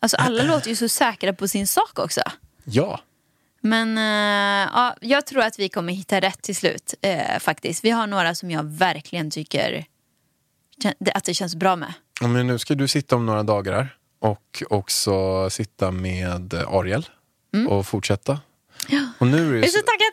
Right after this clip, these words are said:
Speaker 1: Alltså, jag är så
Speaker 2: och,
Speaker 1: taggad.
Speaker 2: och nu är det som så här att vi har ju, nu har ju jag släppt lite grann, för jag vet ju att vargen, hon kommer, eh, hon kommer vilja designa allt här.
Speaker 1: Mm.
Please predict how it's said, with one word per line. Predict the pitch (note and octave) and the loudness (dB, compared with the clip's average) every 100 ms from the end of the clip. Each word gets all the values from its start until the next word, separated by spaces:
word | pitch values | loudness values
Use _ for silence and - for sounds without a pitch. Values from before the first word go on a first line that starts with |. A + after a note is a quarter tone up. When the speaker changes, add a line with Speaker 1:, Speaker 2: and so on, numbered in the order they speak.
| - | -2
Speaker 1:
Alltså, | - B3 | -4 0
jag | A#3 C4 | 2 2
är | |
så | B3+ | 2
Speaker 2:
och, | - | 2
Speaker 1:
taggad. | B3 G#3 G#3+ _ - - | 2 -2 -4 _ -10 0
Speaker 2:
och | B2+ | 2
nu | D3+ | 4
är | C3+ | 2
det | |
som | - A2 | -2 -2
så | A2 | 0
här | A2+ F#2 - | 2 0 -2
att | G2+ - | -4 0
vi | A2 A2+ | 0 2
har | |
ju, | A#2+ A2+ A2+ - - - - - | 2 0 -4 -10 -20 -20 -20 2
nu | C3+ | 2
har | C#3+ E3 | 4 2
ju | D#3 C3+ | 2 2
jag | A2 G2+ G2 _ _ _ _ | 2 0 -4 _ _ _ _
släppt | - - F3+ - | 0 2 2 0
lite | A#2+ G#2+ | -2 0
grann, | F#2 | 0
för | F#2+ | 2
jag | B2 | 2
vet | C3+ - | 2 0
ju | G2+ | -4
att | - - _ _ _ | -6 -14 _ _ _
vargen, | C#3 C#3 C3+ G#2+ G#2 | 2 2 2 -2 -2
hon | C3+ B2+ | -2 0
kommer, | B2+ A#2 A2 G2+ G2 - _ _ _ _ _ _ _ _ - | 0 2 0 0 -4 -12 _ _ _ _ _ _ _ _ -4
eh, | F2+ E2+ D#2+ D#2+ C2 B1 A#1 - - - - _ _ _ - | -2 -2 -2 -4 -4 -6 -8 -12 -16 -20 -20 _ _ _ -2
hon | C#3 B2+ | 0 2
kommer | A#2 G#2 | 0 -2
vilja | F#2+ F#2 | -2 -2
designa | F2+ F2+ G2 F2+ C#2 | -2 0 -2 -2 -4
allt | B1 - | -8 -6
här. | C2 - _ _ _ _ _ _ _ _ - - | -6 -8 _ _ _ _ _ _ _ _ -12 -6
Speaker 1:
Mm. | G3 | -6